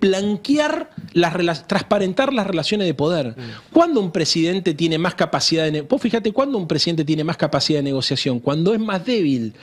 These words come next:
Speaker 1: Milei, por ejemplo, es un presidente fuerte porque es un presidente débil. Entonces, como habla con la sociedad y le muestra que el tipo está, viste, al borde todo el tiempo de que le hagan algo, que le pase
Speaker 2: Mm.
Speaker 1: algo,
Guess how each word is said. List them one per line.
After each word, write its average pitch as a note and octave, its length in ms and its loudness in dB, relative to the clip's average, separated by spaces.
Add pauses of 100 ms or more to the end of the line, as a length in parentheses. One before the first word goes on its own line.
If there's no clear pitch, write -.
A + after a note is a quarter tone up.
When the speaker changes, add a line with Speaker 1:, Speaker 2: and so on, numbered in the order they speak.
(380)
Speaker 1:
Milei, D4+ 360 4
por D3+ 180 0
ejemplo, C#3+ 480 0
es A3 140 -2
un A3 100 0
presidente A#3+ 440 0
fuerte E3+ 300 0
porque F3 200 -4
es - 80 0
un A#3 80 0
presidente G3+ 420 -2
débil. C#3 420 -2 (400)
Entonces, G3+ 240 2
como A3+ 240 2
habla E4+ 260 0
con E3+ 140 -2
la D#3+ 120 0
sociedad D#3+ 540 0
y C3+ 100 0
le C3+ 100 2
muestra D#3+ 680 0
que - 100 2
el B2+ 100 2
tipo A3 240 0
está, F#3 260 0
viste, E3 400 0
al C3+ 200 -2
borde F3+ 280 0
todo E3+ 160 0
el D3 120 -2
tiempo E3+ 420 0 (280)
de C#3+ 120 2
que C3+ 100 2
le D3 100 2
hagan D#3 200 0
algo, F3+ 280 2
que C#3+ 100 -2
le C3+ 100 0
pase F3+ 240 0
Speaker 2:
Mm. B3 40 0
Speaker 1:
algo, A3+ 120 -8